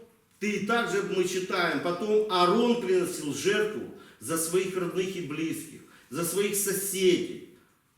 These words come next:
Если мы не делаем, если мы не молимся, не стоим в проломе за своих детей, внуков, соседей, начальника на работе,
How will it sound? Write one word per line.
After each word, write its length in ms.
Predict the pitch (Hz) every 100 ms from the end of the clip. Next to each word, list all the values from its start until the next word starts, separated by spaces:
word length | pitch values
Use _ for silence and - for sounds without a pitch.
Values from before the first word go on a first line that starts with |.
| _ _ _ _ _ _ _ _ _ _ _ _ _
Если 400 | 113 170 262 233
мы 160 | 220 214
не 160 | 220
делаем, 520 | 170 269 277 214 165 180
если 220 | 180 214
мы 140 | 208
не 140 | 202 202
молимся, 540 | 233 247 196 151 151
не 120 | 175
стоим 280 | 175 202 214
в 100 | -
проломе 800 | 196 196 190 240 240 170 - - - - -
за 200 | - 185
своих 360 | 185 214 180 156
детей, 440 | 202 - 170 143
внуков, 500 | - 202 175 - - - - _ _ _ _
соседей, 960 | - 208 202 202 214 185 - - - - - _ -
начальника 720 | 165 180 208 220 214 190 196
на 140 | 170 156
работе, 500 | 139 120 104 101